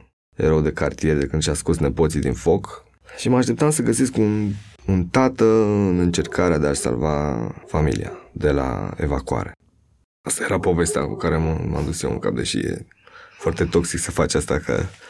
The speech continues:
ca reporter... Aveam o chestie asta, mă gândeam că o să arată, că o să, mă rog, că o să spun o poveste foarte puternică și care o să mă aștept și pe mine să trec prin,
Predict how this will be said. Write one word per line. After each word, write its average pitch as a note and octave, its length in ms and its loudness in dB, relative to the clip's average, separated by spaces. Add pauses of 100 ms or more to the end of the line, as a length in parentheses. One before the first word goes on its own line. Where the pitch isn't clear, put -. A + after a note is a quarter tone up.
(1900)
ca G2+ 120 6
reporter... A2+ 560 6 (1200)
Aveam B2+ 300 6
o A2+ 60 8
chestie G#2 360 4
asta, F2 240 2
mă D#2 120 2
gândeam F2 260 4
că F2 80 0
o - 20 2
să E2+ 120 0
arată, E2 240 2
că - 140 -4
o F#2 40 4
să, F2 160 2
mă F2 260 6
rog, D#2+ 140 0
că - 60 -6
o - 20 0
să - 140 -2
spun - 240 2
o D#2+ 80 4
poveste D#2 380 0
foarte D2 340 0 (280)
puternică D#2+ 460 2
și - 120 -2
care D#2+ 180 2
o D#2 40 4
să D#2 140 0
mă D#2 60 4
aștept D#2 220 0
și - 60 -6
pe E2 100 0
mine D2 180 2
să D#2 140 -4
trec - 220 -2
prin, C2+ 420 0